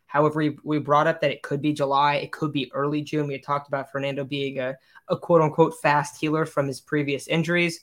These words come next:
Um, but it seems like it's probably gonna be early, early July, maybe post All-Star break. Now, next week, maybe they'll come back and they'll say, "All right, he's ready to go. He's ready to start swinging a bat."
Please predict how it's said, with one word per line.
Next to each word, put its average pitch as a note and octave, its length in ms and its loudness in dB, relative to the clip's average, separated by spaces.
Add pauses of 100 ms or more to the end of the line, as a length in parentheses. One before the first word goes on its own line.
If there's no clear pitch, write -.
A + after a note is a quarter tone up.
(300)
Um, C#3 400 2
but F3 100 8
it F3 60 0
seems G3 220 -2
like G3 100 0
it's G3 120 -2
probably F#3 280 2
gonna G#3+ 160 -2
be G#3 160 0
early, F#3 260 0 (140)
early E3+ 240 0
July, D#3+ 540 0
maybe D3+ 340 -2
post - 440 -6
All-Star D3+ 440 -2
break. F3 420 0 (260)
Now, C#3+ 320 2 (280)
next C#3 340 -2
week, E3 240 0
maybe C#3+ 220 0
they'll D#3 140 4
come D#3 240 0
back D3+ 200 2
and D3+ 120 -2
they'll D3+ 80 0
say, D3+ 160 -2
"All C#3+ 100 4
right, D3 100 2
he's D#3 200 -4
ready D3+ 180 0
to D3+ 80 -8
go. D3+ 220 2
He's C#3 160 -6
ready D3 180 2
to C#3 100 -4
start C#3+ 280 -2
swinging C#3+ 260 -4
a C#3 60 -2
bat." D3 380 2